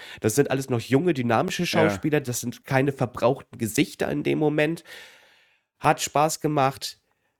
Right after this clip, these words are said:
Speaker 1: Wird es eine zweite Staffel geben, wenn die Leute es jetzt vernünftig gucken? Definitiv. Und ich würd mich sogar drauf freuen. Und, äh, wird an, wenn es dann dazu kommt, wird es aber dauern, weil halt eben noch im Hollywood der ganz große Streik noch
Speaker 2: Ja.
Speaker 1: ist. Der ist ja immer noch nicht beendet
Speaker 2: Ja.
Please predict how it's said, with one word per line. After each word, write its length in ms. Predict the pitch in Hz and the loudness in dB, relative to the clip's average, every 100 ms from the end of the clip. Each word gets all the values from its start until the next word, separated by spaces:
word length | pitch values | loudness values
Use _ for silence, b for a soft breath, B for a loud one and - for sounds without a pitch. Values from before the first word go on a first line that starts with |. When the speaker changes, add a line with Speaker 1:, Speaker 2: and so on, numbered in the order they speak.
| _ _ _ _ _ - - _ - | _ _ _ _ _ -20 -20 _ -6
Speaker 1:
Wird 220 | 113 180 | 2 2
es 120 | 190 | 2
eine 100 | 165 | -4
zweite 340 | - - 160 165 | 0 2 2 0
Staffel 320 | - 143 139 | 0 2 2
geben, 460 | 143 170 190 139 - - | 2 2 0 -6 -6 0
wenn 160 | 127 | 2
die 80 | 143 | 4
Leute 240 | 151 156 | 2 2
es 140 | 131 135 | 0 0
jetzt 160 | 139 | -2
vernünftig 420 | - 139 143 - - | 2 0 0 -4 2
gucken? 340 | 165 170 147 | 2 2 -2
Definitiv. 800 | 131 135 131 117 - 170 214 - B B - | 0 0 -2 -4 -4 -4 -4 -12 B B 0
Und 160 | 131 | 0
ich 180 | 127 - | 0 0
würd 160 | 135 - | 0 0
mich 140 | 131 | -2
sogar 180 | 131 127 | -2 -2
drauf 240 | 107 110 | 0 -2
freuen. 420 | - - 143 175 160 | 0 0 2 2 -2
Und, 480 | 131 123 - - | -4 -4 -4 -2
äh, 300 | 113 117 117 | 0 0 2
wird 180 | 131 139 | 0 2
an, 320 | 127 131 95 | 0 0 0
wenn 220 | 135 175 190 | 0 0 0
es 220 | 165 - | -4 -2
dann 160 | 143 | -2
dazu 320 | 135 135 - 135 | 0 -2 0 0
kommt, 320 | 135 131 117 | 2 0 0
wird 120 | 117 | -2
es 140 | 127 | 0
aber 180 | 101 110 | 0 0
dauern, 380 | 110 120 143 123 | 2 2 2 0
weil 240 | 113 117 | 0 0
halt 220 | 104 113 - | 0 -2 -2
eben 240 | 110 113 | -4 -2
noch 180 | 110 110 | -2 -2
im 140 | 101 | -2
Hollywood 440 | 110 120 107 110 95 | 0 0 0 0 0
der 100 | 98 | 0
ganz 360 | 104 110 - | -2 -2 -8
große 340 | - 95 - 92 | -2 -2 -2 -6
Streik 480 | - - 104 - | -6 0 0 0
noch 200 | 104 95 | -8 -6
Speaker 2:
Ja. 100 | 98 | -2
Speaker 1:
ist. 220 | 104 - - | -2 0 -2
Der 80 | |
ist 160 | 95 98 | -4 -4
ja 80 | 95 | -2
immer 240 | 127 139 | 0 2
noch 100 | 120 | 0
nicht 240 | 117 113 - | -2 -4 -2
beendet 400 | 85 117 110 | -2 0 -2
Speaker 2:
Ja. 100 | 98 | -2